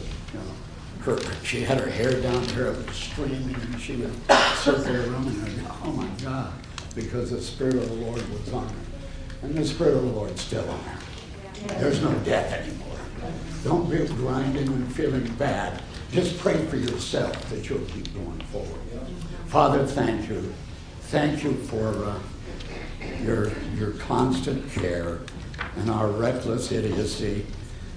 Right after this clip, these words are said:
that you treat us like your children because we are. And even your son talking to the apostles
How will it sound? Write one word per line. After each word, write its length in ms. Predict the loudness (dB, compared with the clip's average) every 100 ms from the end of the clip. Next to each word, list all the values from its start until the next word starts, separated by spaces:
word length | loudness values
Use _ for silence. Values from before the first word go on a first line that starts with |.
| -6 0
that 260 | 0 2
you 180 | 2 2
treat 280 | 6 6 6
us 260 | 4 2
like 280 | 2 2 2
your 140 | 0 0
children 500 | 4 4 4 2 0
because 460 | -2 -2 -2 0
we 140 | 2 2
are. 380 | 2 0 -2 -4 -10 -10 -10 -10 -4
And 140 | 0
even 320 | 4 6 6 8
your 180 | 8
son 560 | 6 4 6 8 6 2
talking 520 | 0 0 0 2 2
to 60 | 4
the 200 | 4 4
apostles 880 | 2 0 -2 -2 -2 -2 -2 -2